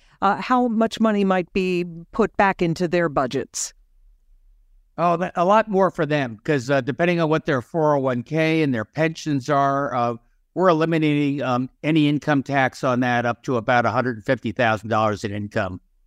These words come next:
Speaker 1: Wow, and that benefits some hundred thousand tax filers, is that right?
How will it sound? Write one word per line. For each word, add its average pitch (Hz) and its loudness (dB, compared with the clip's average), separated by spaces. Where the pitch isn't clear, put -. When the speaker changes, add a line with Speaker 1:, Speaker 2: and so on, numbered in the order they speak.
Speaker 1:
Wow, 156 0
and 180 -2
that 165 0
benefits 190 -2
some 156 -2
hundred 208 -2
thousand 226 0
tax 185 -4
filers, 233 0
is 165 -2
that 196 0
right? 226 0